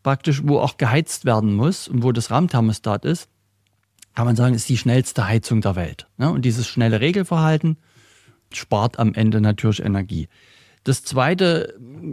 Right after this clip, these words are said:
was darauf wirkt, sehr stark, ist das Thema Komplexität. Also Sie können sich vorstellen, in so einem Einfamilienhaus eins Komma fünf bis zwei Kilometer Rohrleitung im ganzen Haus und das muss hydraulisch abgeglichen sein,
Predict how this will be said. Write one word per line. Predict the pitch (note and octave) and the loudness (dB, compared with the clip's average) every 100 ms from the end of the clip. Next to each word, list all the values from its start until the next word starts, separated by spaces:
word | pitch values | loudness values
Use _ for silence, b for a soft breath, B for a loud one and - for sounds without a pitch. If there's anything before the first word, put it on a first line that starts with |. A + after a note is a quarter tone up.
| - | -12
was | - C3+ D#3 - - - | -8 0 0 0 -8 -8
darauf | D#3+ C3 C#3+ D3+ - - - | -2 0 2 2 0 -12 -8
wirkt, | C3 D3+ F3 - - | 0 2 2 -2 -2
sehr | C3 | -2
stark, | - D3+ - | 2 0 0
ist | C#3 - | -4 -4
das | B2+ | -6
Thema | - C3+ C3 | -2 0 0
Komplexität. | - D3+ A#2+ A2+ - A2 - F#2+ C#2+ - | 0 -2 0 -2 -2 -6 -2 -2 -2 -4
Also | A2 | 0
Sie | B2 | 0
können | B2+ D#3+ | 2 2
sich | C#3+ | 2
vorstellen, | B2+ E3 D3+ C3+ | 0 0 2 0
in | B2+ | 2
so | B2+ | 2
einem | G#2 | 2
Einfamilienhaus | B2 D3+ D3+ C3+ C3+ C3 B2+ C3 - | 2 2 2 4 4 4 2 0 0
eins | - A#2+ C3 | -4 -2 -2
Komma | - B2+ A#2+ | 0 2 2
fünf | - D3 C3+ | 2 0 0
bis | - - | -4 -4
zwei | B2 A#2+ | -2 -2
Kilometer | - C#3+ B2 A#2+ A#2 | 0 0 2 2 0
Rohrleitung | G#2 D3+ C#3+ B2+ B2 A#2 | 0 0 2 0 0 -2
im | A#2+ | -2
ganzen | A#2+ C#3 C#3 A#2+ G#2+ | 0 -2 0 0 2
Haus | B2+ D3+ C#3+ | 2 0 -2
und | D3+ A#2+ | -4 -4
das | A2+ | -2
muss | C3 A#2+ C#3 | -2 0 -2
hydraulisch | A#2+ G#2+ B2 C3 | -2 0 2 2
abgeglichen | D3 C#3+ - C3+ C#3+ C3+ C3 | 0 -4 -6 -4 0 2 0
sein, | B2 A#2 B2 | 2 2 2